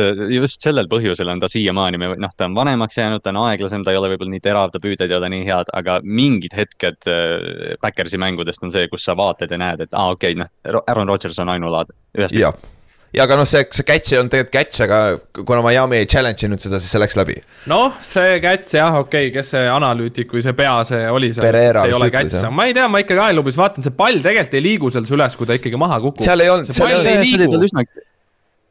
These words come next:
Speaker 3: Ta nagu, ta ei põrka,
Speaker 1: kindel
Speaker 3: kui ta
Speaker 1: tal
Speaker 3: põrkab
Speaker 1: nagu.
Speaker 3: vastu maad,
Speaker 2: Jah.
Speaker 3: pall on kogu aeg
Speaker 1: Mhm.
Speaker 3: vastu rinda. See ei, no ta ei liigu, kui see pall
Speaker 2: Jaa, ta võib
Speaker 3: maha
Speaker 2: maha
Speaker 3: kukub
Speaker 2: minna,
Speaker 3: sellega.
Speaker 2: vaata, see on see Bert
Speaker 3: Jah.
Speaker 2: Emelu-, Emmanueli
Speaker 3: Mina,
Speaker 2: see,
Speaker 3: mina
Speaker 2: äh,
Speaker 3: oleks selle catch'iks
Speaker 2: rule.
Speaker 3: võtnud,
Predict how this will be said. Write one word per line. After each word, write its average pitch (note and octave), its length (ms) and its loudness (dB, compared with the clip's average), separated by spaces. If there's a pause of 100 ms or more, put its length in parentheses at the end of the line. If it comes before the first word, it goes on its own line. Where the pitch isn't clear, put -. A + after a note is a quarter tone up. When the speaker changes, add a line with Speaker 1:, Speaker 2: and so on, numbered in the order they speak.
(140)
Speaker 3:
Ta E3+ 80 4
nagu, F#3 220 2 (260)
ta - 80 2
ei G3+ 80 2
põrka, C#4+ 240 2
Speaker 1:
kindel D3+ 240 2
Speaker 3:
kui F#3 100 2
ta G3 60 2
Speaker 1:
tal F#3 80 0
Speaker 3:
põrkab D#4 160 0
Speaker 1:
nagu. G3+ 80 2
Speaker 3:
vastu B3 240 0
maad, C#4 140 4
Speaker 2:
Jah. F#3+ 180 4
Speaker 3:
pall B3 180 2
on F#3 120 0
kogu C4 120 4
aeg A#3+ 80 2
Speaker 1:
Mhm. A3+ 60 2
Speaker 3:
vastu F3 240 0
rinda. A#2+ 380 0 (100)
See G#3 140 2
ei, F#3+ 100 -2
no F3 160 -8
ta A3 80 0
ei A#3+ 80 2
liigu, B3 300 2 (320)
kui B2+ 100 -8
see C3+ 80 -4
pall F3 220 0 (100)
Speaker 2:
Jaa, D3 160 6
ta E3 80 6
võib F#3+ 160 4
Speaker 3:
maha G3+ 80 -2
Speaker 2:
maha G#3 140 4
Speaker 3:
kukub F#3 80 0
Speaker 2:
minna, E3 180 0
Speaker 3:
sellega. G#2+ 220 4
Speaker 2:
vaata, G2 100 -4
see B2+ 160 2
on A#2 80 -4
see A#2 120 4
Bert C3+ 200 2
Speaker 3:
Jah. C3 160 0
Speaker 2:
Emelu-, C3+ 500 4
Emmanueli A#2 800 2 (140)
Speaker 3:
Mina, A#3 260 2
Speaker 2:
see, C3 240 0
Speaker 3:
mina B3+ 100 0
Speaker 2:
äh, F3+ 60 2
Speaker 3:
oleks D#3 160 0
selle F3+ 160 -2
catch'iks F#2+ 260 -4
Speaker 2:
rule. G#2 140 -10
Speaker 3:
võtnud, - 240 -16